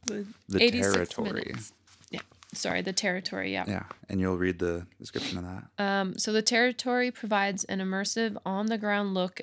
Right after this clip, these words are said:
Speaker 1: at the tireless fight of an indigenous community against the encroaching deforestation in the Brazilian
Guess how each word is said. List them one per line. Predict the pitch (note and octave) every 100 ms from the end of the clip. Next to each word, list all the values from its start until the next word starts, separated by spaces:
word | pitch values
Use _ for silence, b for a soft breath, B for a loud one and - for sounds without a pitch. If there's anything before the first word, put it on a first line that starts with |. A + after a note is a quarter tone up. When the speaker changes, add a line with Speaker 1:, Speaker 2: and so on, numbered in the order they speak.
| -
Speaker 1:
at | F#3
the | F3+
tireless | - F3+ F#3+ G3 G3+ -
fight | - F3+ F#3
of | - F3
an | F3
indigenous | F3 F3 E3+ F3 G3+ G#3 A3+
community | - G#3 F#3+ F#3+ F#3
against | F3+ E3+ E3+ - -
the | F3+
encroaching | E3+ E3+ - F3+ - G#3+ G3+ G#3 B B B B
deforestation | - A#3 A#3 B3+ B3 B3+ - G#3+ A3 G#3+ - G#3 G3
in | - G3
the | F#3 F3 F3
Brazilian | F#3 F3+ F#3+ F#3 F#3